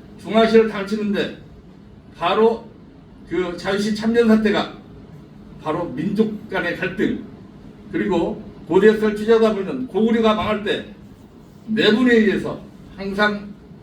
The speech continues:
한국인들이 엄청난 역사를 많이 전 세계에 보급하면서도 내분에서 무너지기 때문에 이건 반드시 우리가 가서 찾아뵙고, 어, 지켜오고 또 가는 길에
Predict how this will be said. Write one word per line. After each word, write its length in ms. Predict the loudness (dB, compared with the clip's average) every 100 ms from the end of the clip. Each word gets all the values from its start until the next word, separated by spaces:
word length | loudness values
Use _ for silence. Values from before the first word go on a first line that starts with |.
| -6
한국인들이 800 | 2 2 4 4 4 2 -2 -6 -16 -20 -20 -20 -6
엄청난 680 | -4 -4 -2 2 4 2 0
역사를 380 | -4 -2 0 -2
많이 400 | -4 2 2 2
전 180 | -4 -4
세계에 200 | -4 -4
보급하면서도 880 | -6 -8 -2 -2 -2 -4 -4 -6 -14 -20 -20 -20 -8
내분에서 340 | -4 -2 -2 -2
무너지기 420 | 4 2 2 -4
때문에 440 | -4 -6 -6 -8 -14 -20 -20 -8
이건 280 | -4 -2 -4
반드시 640 | 0 2 4 4 2 0 -4
우리가 260 | -6 -6
가서 360 | -6 -8 -8 -8
찾아뵙고, 800 | -4 2 4 2 -2 -6 -6 -8 -20 -20 -20 -20 -10
어, 140 | -10
지켜오고 600 | -6 4 4 4 -4 -6
또 200 | -4 -4 -4
가는 260 | -4 0
길에 340 | 2 0 -4